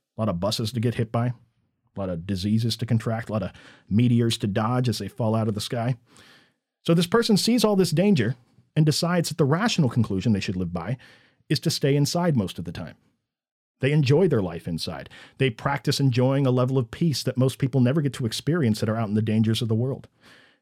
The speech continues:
They have a level of privacy to their life that's just far greater than someone who immerses themselves in the public realm. People may disagree,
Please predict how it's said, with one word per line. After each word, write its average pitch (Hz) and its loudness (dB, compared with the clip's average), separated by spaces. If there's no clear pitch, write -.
They 123 0
have 139 0
a 127 4
level 131 2
of 117 -4
privacy 147 -2
to - -6
their 92 -4
life 80 -10
that's - -8
just - -4
far 139 0
greater 131 4
than 113 4
someone 113 2
who 120 4
immerses 113 2
themselves 107 0
in 107 2
the 101 0
public 101 -4
realm. 113 0
People 208 -2
may 160 4
disagree, 127 -2